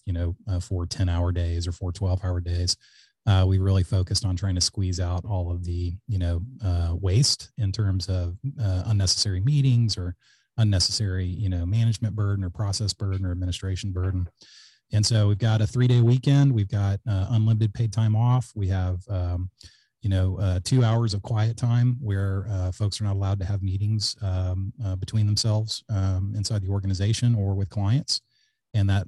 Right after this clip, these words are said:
uh, time is, uh, supposed to be uninter-, uninterrupted time for rest or for work or to, you know, disinfect your groceries, uh, or, <laughs> you know, what, whatever, uh, uh, people need to do with that time. And so we've really focused a lot on the last two or three years around, uh, creating a flexible work environment.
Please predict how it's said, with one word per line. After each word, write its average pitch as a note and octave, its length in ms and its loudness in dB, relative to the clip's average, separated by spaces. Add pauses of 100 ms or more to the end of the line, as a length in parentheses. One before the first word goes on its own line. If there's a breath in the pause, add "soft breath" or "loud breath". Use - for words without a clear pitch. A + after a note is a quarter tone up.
uh, G2+ 100 2
time G2 320 0
is, F#2 320 -2
uh, F2+ 300 -4
supposed - 300 -2
to - 60 -6
be G#2+ 120 -2
uninter-, G2 460 0
uninterrupted G2 520 0
time G2 280 -2
for E2+ 240 -8 (180)
rest B2 480 6
or F#2+ 80 0
for F2+ 160 -6
work D3 420 2
or F2 220 -4
to, F2 80 -4
you F#2 180 -4
know, F2 120 -2
disinfect A2 480 -2
your G#2 80 -6
groceries, C3 560 2 (500 soft breath)
uh, F#2 300 2
or, G2+ 240 4
<laughs> - 20 4
you - 200 4
know, B2 80 6
what, A#2 360 4
whatever, A2 580 2
uh, F#2+ 300 2 (300)
uh, F#2 220 -2 (120)
people - 240 -4
need G2 180 0
to F2 60 -6
do G2+ 200 4
with G2+ 80 6
that F2+ 140 0
time. G2+ 380 0 (640 loud breath)
And A2 160 4
so A#2 160 2
we've G#2+ 180 4
really A2+ 200 4
focused G#2 400 0
a G2 60 -2
lot G2 280 2
on F#2+ 100 0
the F#2 60 0
last F#2 260 -2
two G2 140 -2
or F#2+ 60 0
three F#2 220 -4
years F#2+ 360 0
around, F2+ 500 -2
uh, F#2+ 120 -2
creating F#2 320 -4
a E2+ 40 -6
flexible G2 400 -6
work G2 220 -4
environment. C3+ 440 2